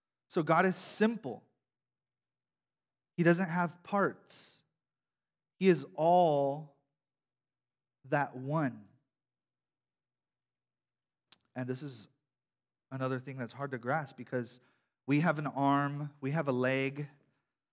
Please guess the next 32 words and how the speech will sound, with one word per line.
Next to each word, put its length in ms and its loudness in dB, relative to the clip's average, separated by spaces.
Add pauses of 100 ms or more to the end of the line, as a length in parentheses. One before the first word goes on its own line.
(640)
God 160 4
does 140 0
not 160 0
have 140 -2
an 160 -12
arm 240 -2
or 160 -2
leg. 300 -4 (880)
He 140 -4
is, 360 -4 (600)
he 100 0
does 180 0
not 220 0
have 200 -4
composition. 760 -6
He 120 -8
is 120 -6
spirit. 680 -2 (1300)
Um, 420 -8 (1080)
he's, 400 -10 (760)
I 60 -14
don't 80 -14
wanna 160 -12
say, 180 -16 (300)
<laughs> 340 -2
the 100 2
thing 180 -2
about 200 2
talking 300 -2
about 260 -2
God 340 -2
is 160 0